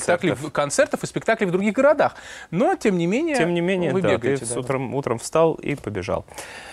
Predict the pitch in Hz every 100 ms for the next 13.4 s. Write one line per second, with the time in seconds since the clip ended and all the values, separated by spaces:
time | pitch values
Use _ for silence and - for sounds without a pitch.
0 | - - 120 120 120 - - - - 57
1 | - - - 160 147 143 110 104 - 156
2 | - 131 131 151 170 123 123 123 110 196
3 | - - 120 110 117 160 165 - - 123
4 | 117 117 - - - - 135 131 131 175
5 | - 147 135 123 127 - 92 87 87 -
6 | - - - - - - - 135 147 135
7 | 113 113 104 110 - 123 110 143 - -
8 | 101 87 - 107 90 113 175 175 - 127
9 | - 95 85 - - 110 110 147 160 214
10 | 147 98 - - - 123 120 131 143 175
11 | - 120 120 117 113 107 - 101 90 -
12 | 127 113 104 104 92 95 95 85 - 92
13 | 90 - 123